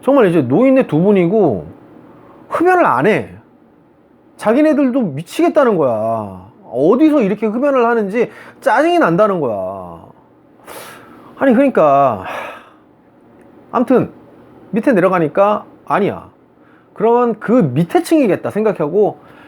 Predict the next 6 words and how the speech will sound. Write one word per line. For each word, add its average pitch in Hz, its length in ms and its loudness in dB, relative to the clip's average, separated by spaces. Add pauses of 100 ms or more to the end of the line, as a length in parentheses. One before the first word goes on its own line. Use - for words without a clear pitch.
(320)
관리실이랑 285 540 0
같이 - 260 -8
갔어. 190 880 0 (120)
갔는데 220 840 0 (920)
여기도 226 280 0
아니야. 113 600 -4